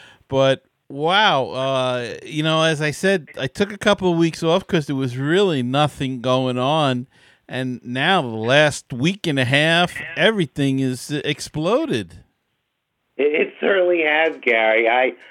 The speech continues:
Speaker 2: I really, I guess we'll start with this, uh, Robinson Cano, Edgar Diaz, or Edwin Diaz, or possible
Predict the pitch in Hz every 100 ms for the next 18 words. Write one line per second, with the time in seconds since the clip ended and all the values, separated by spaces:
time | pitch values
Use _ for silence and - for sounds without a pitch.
0 | - - 127 135 143 143 139 135 131 170
1 | 175 151 135 - 143 147 135 131 - 127
2 | 120 - 123 117 113 - _ _ _ _
3 | _ _ 120 143 147 143 143 135 135 139
4 | 135 135 131 127 127 143 139 131 123 120
5 | - _ - 135 135 123 120 113 - 123
6 | 127 143 139 135 139 131 127 123 117 110
7 | 110 - 104 98 95 _ _ _ _ _
8 | _ - 135 131 127 113 120 113